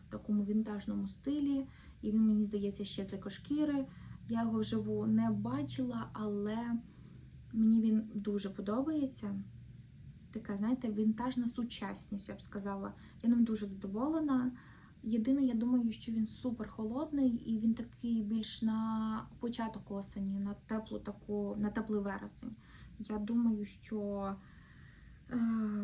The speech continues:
в ньому буде, е, вже холодно в жовтні, в листопаді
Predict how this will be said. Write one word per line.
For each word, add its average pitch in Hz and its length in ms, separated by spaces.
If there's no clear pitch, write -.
в 214 40
ньому 240 180
буде, 226 280
е, 220 220
вже 208 440
холодно 202 760
в 208 60
жовтні, 262 640
в 240 180
листопаді 220 680